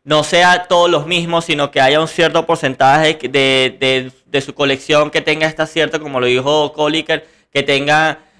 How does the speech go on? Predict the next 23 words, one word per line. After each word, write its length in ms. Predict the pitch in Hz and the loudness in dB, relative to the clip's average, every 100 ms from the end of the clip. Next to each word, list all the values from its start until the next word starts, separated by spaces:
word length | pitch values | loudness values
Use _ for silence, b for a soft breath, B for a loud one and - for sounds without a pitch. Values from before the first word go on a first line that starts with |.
| - | -4
eh, 340 | 143 143 143 143 | 0 2 2 2
un 200 | 160 160 | -2 -2
fondo 380 | - 170 170 165 | 0 2 4 2
de 60 | |
este 180 | 170 165 | 2 0
tipo, 560 | - 185 180 180 170 165 | 0 0 2 2 0 0
con 220 | 147 139 | -2 0
dos 220 | 156 156 | 0 0
o 120 | 170 | 0
tres 180 | - 160 | -2 -4
nada 220 | 165 156 | 0 0
más 200 | 156 156 | 0 -2
que 100 | 156 | -2
tengan 320 | 156 151 160 156 | -4 -2 -2 -2
este 240 | 156 160 | -4 -4
tipo 320 | 156 151 151 | -4 -2 0
de, 220 | 147 143 131 | 2 0 0
de 240 | 139 139 | 0 -2
sombrero. 760 | 139 135 151 175 165 165 160 - B B B | -2 -4 0 2 2 2 2 -2 B B B
Eso 240 | 156 185 | -4 0
también 300 | 160 156 156 | 0 0 0
le 140 | 170 | 2
da 400 | 175 175 175 175 | 4 4 4 0